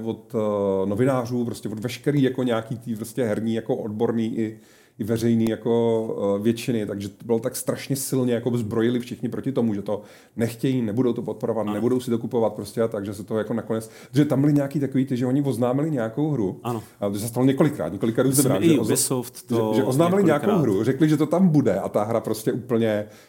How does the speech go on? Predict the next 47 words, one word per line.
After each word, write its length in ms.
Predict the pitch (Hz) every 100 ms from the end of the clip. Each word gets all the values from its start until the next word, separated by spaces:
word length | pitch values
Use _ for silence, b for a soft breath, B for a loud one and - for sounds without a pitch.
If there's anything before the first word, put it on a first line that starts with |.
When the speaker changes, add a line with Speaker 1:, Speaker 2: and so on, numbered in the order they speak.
| B
Speaker 1:
jakože 640 | 101 113 104 104 104 101 120
dislikey 600 | 123 - - - 113 117
na 60 | 107
všech 200 | 135 -
trailerech 540 | - 104 98 98 98
Speaker 2:
Ano. 40 |
Speaker 1:
prostě 360 | - - - 104
a 60 | 98
nulový 300 | 110 107 110
předobědnávky 960 | - 113 107 101 101 104 - 98 90
a 60 | 95
tak, 120 | 95
Speaker 2:
Ale 100 | 95
myslím, 240 | 117 139 131
Speaker 1:
že 180 | 151
Speaker 2:
že 80 | 147
Ubisoft 400 | 90 113 135 127
někde 260 | 127 120 123
jakoby 560 | 117 117 113 120 110
řekl, 200 | 101 104
že 220 | 95 110 98
nad 100 | 98
tím 480 | - 101 95 87 - _
přemýšlej, 640 | - 110 131 123 - 117
jenom 220 | 107 113
tak 220 | 104 101 104 98
vypouštěli 540 | 107 117 131 127 127 120
ty 80 | 131
balónky, 520 | 110 113 131 135 147
jo, 200 | 131 123
je, 380 | 117 113 101 98
co 140 | -
se 160 | - 120
jako 160 | 104
bude 200 | 120 120
dít, 240 | 117 98 113
jaká 240 | 110 110
bude 180 | 110 120
reakce 380 | 98 90 - 107
a 40 |
ta 100 | 107
reakce 300 | 98 95 -
byla 160 | 98 90
většinou 240 | - 110
vždycky 240 | 101 - 104
hrozná, 440 | 104 95 104 90
takže 240 | 98 92